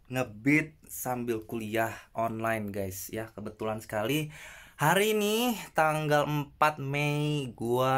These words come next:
baru banget ngebit ya. Karena emang sebulan kemarin dari bulan puasa awal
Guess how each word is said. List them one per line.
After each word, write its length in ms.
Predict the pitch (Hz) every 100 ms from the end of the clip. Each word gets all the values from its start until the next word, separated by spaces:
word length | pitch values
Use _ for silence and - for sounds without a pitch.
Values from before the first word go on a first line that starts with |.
| 135
baru 320 | 120 117 117
banget 320 | 113 117 127 - - - - - - -
ngebit 480 | 147 135 127 147 147
ya. 240 | 107 117 - - _ - _ _ _ _ - -
Karena 420 | - 113 120 120
emang 160 | 120 117
sebulan 400 | 120 113 113 110
kemarin 560 | 110 110 107 117 120 120 - - - - _ -
dari 320 | 127 120 123
bulan 240 | 120 117
puasa 720 | 120 123 120 120 - 156 - -
awal 640 | 139 151 165 151 156 160